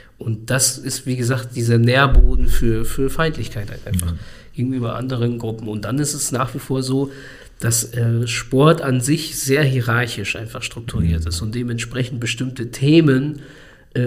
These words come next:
Speaker 1: in der Hand derer sind, die eben die Macht in erster Linie haben. Und
Speaker 2: Mhm.
Speaker 1: das führt dazu, dass wir zum Beispiel noch keine aktiven Sportler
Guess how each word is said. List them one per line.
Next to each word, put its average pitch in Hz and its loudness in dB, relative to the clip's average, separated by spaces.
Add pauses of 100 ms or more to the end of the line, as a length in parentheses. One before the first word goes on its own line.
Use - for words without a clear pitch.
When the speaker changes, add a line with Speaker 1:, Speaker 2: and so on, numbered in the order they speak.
(120)
Speaker 1:
in 180 6
der 147 4
Hand 156 2
derer 151 4
sind, 143 -4
die 131 -6
eben 135 0
die 123 -4
Macht 131 -2
in 117 -6
erster 120 -4
Linie 123 -2
haben. 139 2
Und 98 0
Speaker 2:
Mhm. 95 2
Speaker 1:
das 107 -2
führt 156 -2
dazu, 143 0
dass 117 -2
wir - -12
zum 107 -8
Beispiel 139 -2
noch 123 -4
keine 147 -2
aktiven 123 -4
Sportler 127 -6